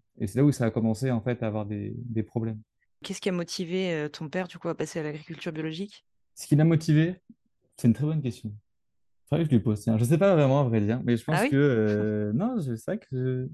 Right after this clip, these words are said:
Speaker 1: ça, c'est, c'est venu assez naturellement.
Speaker 2: D'accord.
Speaker 1: Mes parents ont toujours eu une conscience très écologique, donc, euh, je pense que c'est venu assez naturellement de leur part.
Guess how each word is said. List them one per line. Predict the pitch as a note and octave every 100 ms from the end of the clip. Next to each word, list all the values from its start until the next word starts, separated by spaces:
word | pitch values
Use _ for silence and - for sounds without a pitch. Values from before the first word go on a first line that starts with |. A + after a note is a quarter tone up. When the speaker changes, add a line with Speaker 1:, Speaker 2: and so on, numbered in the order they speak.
| -
Speaker 1:
ça, | - B2
c'est, | A#2 B2
c'est | A#2 C#3
venu | F3+
assez | G3+ E3
naturellement. | D#3 - D3 C#3 C3+ - _ _ _ _ F#3+
Speaker 2:
D'accord. | F#3+ A#2
Speaker 1:
Mes | A#2
parents | C#3+
ont | D#3
toujours | A#2 D#3 D3+
eu | C#3
une |
conscience | A#2+ B2+ - C3+
très | - C#3+ C3
écologique, | B2 B2 B2 B2
donc, | A2+ G#2+ A2
euh, | A2
je | G#2+
pense | C#3 -
que |
c'est | -
venu | A#2+ B2
assez | B2+ C3+
naturellement | C3 B2 B2 B2+
de | B2
leur | A#2+ -
part. | C3+ C#3